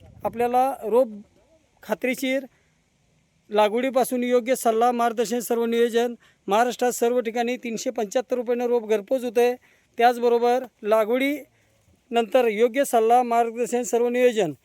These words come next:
आता नारळ शेती जर म्हटलं तर शारपड, खाडपड, दलदलयुक्त जमिनीमध्ये लागवड केली तरी नारळ उत्पादन आपल्याला अडीच वर्षामध्ये चालू होतं आहे. तीन वर्षामध्ये आपल्याला सुरुवातीला शंभर दीडशे फळं, नंतर बुंदा मोठा होईल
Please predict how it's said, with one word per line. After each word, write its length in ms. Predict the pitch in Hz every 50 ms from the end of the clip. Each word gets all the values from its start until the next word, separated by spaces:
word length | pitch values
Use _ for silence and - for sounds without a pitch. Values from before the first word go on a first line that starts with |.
| _ _ _ -
आता 140 | 196 190 226
नारळ 300 | 220 226 220 226 240 254 214
शेती 220 | 247 226 220 247
जर 120 | 233 254
म्हटलं 260 | 247 240 240 233 226 240 220
तर 60 | 247 220
शारपड, 400 | - 240 220 196 185 226 240 233 -
खाडपड, 340 | 240 220 202 190 226 240 226
दलदलयुक्त 460 | 208 226 214 208 233 226 226 208 254
जमिनीमध्ये 680 | 240 214 226 220 233 240 247 240 233 220 240 247 254 247 _ _ _ _ _ _ -
लागवड 320 | 233 214 208 202 240 240 220
केली 180 | 214 240 226 247 202
तरी 160 | 247 233 254
नारळ 340 | 247 247 233 226 247 262 277 277 -
उत्पादन 420 | 247 208 - - 240 233 247 247
आपल्याला 460 | 247 220 196 226 240 240 226 247 262 262 - _ _ _ _ _ _ - - - _
अडीच 200 | 196 202 240 240
वर्षामध्ये 460 | 254 262 226 185 247 240 240 220 240 233
चालू 260 | - 254 233 226 247
होतं 160 | 247 208 254
आहे. 60 | 247 247 -
तीन 120 | 254 254 247
वर्षामध्ये 500 | 254 240 - - 247 240 240 233 240 240
आपल्याला 340 | 220 220 233 233 233 240
सुरुवातीला 440 | 226 - 240 220 226 233 226 240 240 233
शंभर 280 | - 240 226 220 247 226
दीडशे 260 | 233 240 208 196 247
फळं, 300 | 214 233 233 240 247 254 - _ _ _ _ _ _
नंतर 280 | - 214 214 196 240 240
बुंदा 280 | 226 226 226 220 247 247
मोठा 240 | 247 240 196 233
होईल 280 | 247 240 226 226 175 135